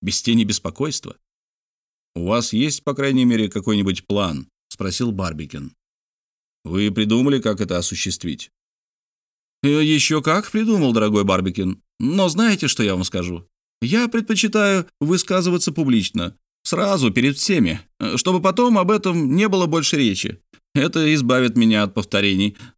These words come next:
Поэтому, если вы не предложите ничего лучшего, созовите ваших друзей, ваших сочленов, весь город, всю Флориду, всю Америку, если угодно. И завтра же я разовью свой план и отвечу на все возражения, которые мне будут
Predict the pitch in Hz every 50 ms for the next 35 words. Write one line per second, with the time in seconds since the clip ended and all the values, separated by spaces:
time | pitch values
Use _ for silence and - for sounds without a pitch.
0 | _ - 117 117 123 127 117 143 131 127 131 147 196 208 202 - 165 170 175 190
1 | 190 185 175 165 - - 131 160 180 - - 160 156 170 170 175 156 156 135 151
2 | 147 151 139 165 165 170 190 233 226 - - 214 208 202 - - - - - -
3 | - 175 175 214 254 262 247 - 156 139 131 123 - 131 - 123 127 135 139 143
4 | 151 175 202 240 196 160 - 120 120 117 - 131 113 - - 131 123 113 - 139
5 | 160 202 208 208 180 131 123 127 127 110 113 113 147 208 220 202 170 - - -
6 | 139 - 151 160 180 208 226 202 185 135 - 202 214 208 214 220 196 147 139 -
7 | 147 110 131 131 123 110 120 120 123 127 117 120 120 113 120 120 117 - _ _
8 | _ _ _ - 185 175 151 127 120 160 190 202 - - 226 226 214 208 220 208
9 | 147 135 131 147 165 160 143 - - 135 143 143 143 135 139 143 143 131 - -
10 | 117 113 95 - 113 117 135 156 151 139 - 110 107 101 101 - 165 202 202 -
11 | 175 131 113 101 - - - 143 143 113 90 92 90 92 95 104 120 123 135 131
12 | 117 - - 78 - 92 95 95 95 95 95 104 123 165 185 151 123 120 131 117
13 | - -